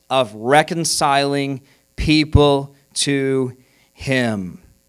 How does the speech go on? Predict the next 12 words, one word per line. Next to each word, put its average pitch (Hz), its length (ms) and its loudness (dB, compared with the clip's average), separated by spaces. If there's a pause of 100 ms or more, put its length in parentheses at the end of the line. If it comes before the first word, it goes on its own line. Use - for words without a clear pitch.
(2000)
Verse 147 300 6
nineteen, 147 600 -2
"For 131 360 0
God 147 560 4
was 139 340 -2
in 202 380 2
Christ 135 580 2
reconciling 151 920 0
the 143 120 -2
world 180 680 6
to 190 240 -2
himself, 143 1200 2